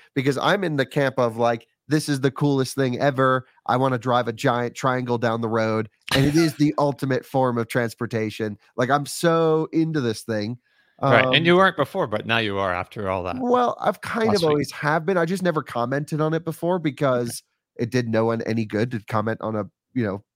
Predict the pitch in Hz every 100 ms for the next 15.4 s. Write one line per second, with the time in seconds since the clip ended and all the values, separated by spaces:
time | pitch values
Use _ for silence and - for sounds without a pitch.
0 | _ _ - 110 95 92 - 120 - 110
1 | 110 - 110 110 107 120 117 117 135 -
2 | 135 139 160 _ _ _ - 98 95 101
3 | 110 - - 113 - 107 - 127 107 -
4 | 123 - - 131 123 113 107 147 147 123
5 | 180 160 131 120 175 220 131 127 127 120
6 | 170 180 202 208 185 _ _ 135 175 143
7 | 156 143 135 120 127 156 135 123 120 -
8 | 156 165 131 131 143 180 117 107 120 117
9 | 117 127 123 113 151 120 95 _ _ 143
10 | - 131 - 185 202 202 165 120 151 143
11 | 127 127 123 123 _ - 123 110 104 147
12 | 147 123 123 120 - - _ _ _ _
13 | 120 123 - 135 127 - _ 117 107 113
14 | - 165 - - 143 139 135 117 120 135
15 | - 127 104 90